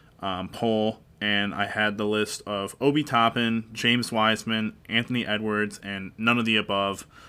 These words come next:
Obviously, I put those three up there because those are the three names. Um, you know, Anthony Edwards is considered to be the top prospect. James Wiseman was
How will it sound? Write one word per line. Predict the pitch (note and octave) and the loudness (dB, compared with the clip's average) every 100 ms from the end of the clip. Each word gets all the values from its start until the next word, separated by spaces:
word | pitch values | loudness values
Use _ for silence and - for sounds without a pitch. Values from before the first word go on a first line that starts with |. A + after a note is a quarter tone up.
| - - | -20 -4
Obviously, | A2+ A#2 A2+ A#2 | 2 4 4 2
I | G#2+ | 0
put | - A#2+ | 0 -2
those | G#2+ A2 G#2+ | 2 0 0
three | A2 G#2+ | -2 0
up | G2 | 0
there | - G#2 | 0 -2
because | G2+ G2 F#2+ | -2 -4 -4
those | F#2+ F#2+ | -6 -6
are | F#2+ | -8
the | F#2+ | -10
three | - G2 | -8 -6
names. | F#2+ F#2+ G2 F#2+ - - _ _ - - | -4 -4 -6 -6 -10 -12 _ _ -20 -8
Um, | F#2 F#2 F2 E2+ - _ _ _ _ _ _ - | -6 -4 -8 -12 -14 _ _ _ _ _ _ -12
you | G2+ | -8
know, | F2+ G2+ | -8 -8
Anthony | - A2+ | -8 -6
Edwards | G#2 G#2 G#2 G2+ - | -4 -4 -2 -4 -6
is | F#2+ F#2+ F#2 - - - - - | -8 -8 -8 -10 -14 -20 -20 -12
considered | G#2+ G#2 G2+ G2 | -10 -6 -6 -6
to | |
be | F2+ F#2+ | -8 -8
the | F#2+ | -8
top | - F#2+ - | -4 -4 -4
prospect. | G2 F2+ - F2+ F2+ - - - - | -6 -6 -10 -10 -8 -8 -14 -20 -10
James | - A#2 G#2+ | 4 4 4
Wiseman | A2+ G#2+ G#2 G#2+ G#2 | 2 4 2 0 -2
was | G2+ F#2+ | -2 -4